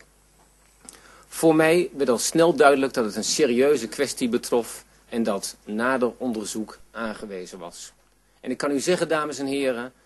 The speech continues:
dat deze zaak mij de afgelopen vijfenzestig dagen niet alleen heeft beziggehouden, maar ook niet meer heeft losgelaten. Ik heb zelf direct gesproken met de klokkenluiders, die ik alle lof heb gegeven en zal blijven geven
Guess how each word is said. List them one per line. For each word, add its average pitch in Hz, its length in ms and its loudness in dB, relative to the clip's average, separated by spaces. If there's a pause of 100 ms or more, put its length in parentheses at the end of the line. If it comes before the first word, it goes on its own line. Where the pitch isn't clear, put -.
(180)
dat 104 180 -8
deze 135 280 0
zaak 135 280 -2
mij 120 140 -4
de 107 100 -8
afgelopen 139 560 -2
vijfenzestig 123 760 -4
dagen 107 500 -6 (460)
niet 139 200 -2
alleen 123 160 -2
heeft 98 240 -6
beziggehouden, 117 880 -4 (220)
maar 110 140 -8
ook 143 140 -4
niet 139 160 -6
meer 127 160 -4
heeft 110 200 -6
losgelaten. 90 720 -10 (720)
Ik - 140 -12
heb 131 100 -8
zelf 165 300 0
direct 135 380 -4
gesproken 123 460 -4
met 104 120 -8
de 110 60 -12
klokkenluiders, 147 840 -6 (340)
die 117 140 -4
ik - 140 -8 (100)
alle 165 220 2
lof 156 300 -4
heb 135 160 -6
gegeven 123 680 -6
en 120 200 -8
zal 104 200 -4
blijven 123 480 -4
geven 110 500 -4